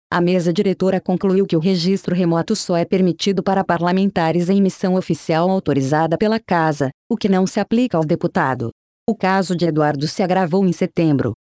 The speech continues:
quando a Procuradoria-Geral da República apresentou denúncia alegando que ele atuou junto ao governo dos Estados Unidos para promover tarifas contra produtos brasileiros e outras retaliações,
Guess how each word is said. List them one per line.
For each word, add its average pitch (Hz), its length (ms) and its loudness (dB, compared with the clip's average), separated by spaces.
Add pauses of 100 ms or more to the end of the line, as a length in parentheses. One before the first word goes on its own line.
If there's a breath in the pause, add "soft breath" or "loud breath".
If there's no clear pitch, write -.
quando 185 240 0
a 165 60 2
Procuradoria-Geral 170 1000 0
da 165 80 2
República 196 560 0
apresentou 170 560 0
denúncia 196 480 2
alegando 180 480 0
que 202 100 -4
ele 190 140 2
atuou 185 340 0
junto 208 300 0
ao 185 80 2
governo 170 480 2
dos 165 160 0
Estados 185 480 -2
Unidos 185 480 0
para 180 240 -2
promover 170 540 0
tarifas 175 480 -2
contra 170 360 -2
produtos 160 480 -2
brasileiros 160 720 0
e 202 60 2
outras 170 360 0
retaliações, 165 920 -2